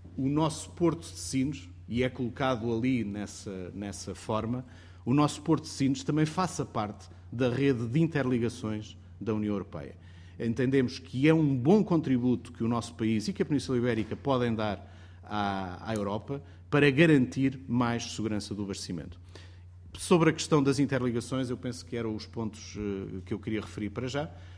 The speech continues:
Queria, passava para a questão dos comex. Como sabem os seus deputados, o, os comex resultam de uma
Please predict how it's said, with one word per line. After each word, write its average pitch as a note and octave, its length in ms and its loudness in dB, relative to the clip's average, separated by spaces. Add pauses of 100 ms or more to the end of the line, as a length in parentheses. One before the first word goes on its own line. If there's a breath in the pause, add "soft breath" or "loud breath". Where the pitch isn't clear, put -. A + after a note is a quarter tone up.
(220 loud breath)
Queria, D#3+ 180 4
passava D3+ 380 0
para A#2 140 -2
a B2 40 0
questão C3+ 360 -2
dos A#2 160 -2
comex. - 440 -8 (920 loud breath)
Como F3 160 0
sabem E3 320 0
os - 80 -4
seus C3+ 160 -6
deputados, D3 420 -2
o, A2 540 -2 (500)
os A#2 100 -10
comex D3 400 -4
resultam C#3+ 720 0
de A#2 100 -4
uma A#2+ 360 0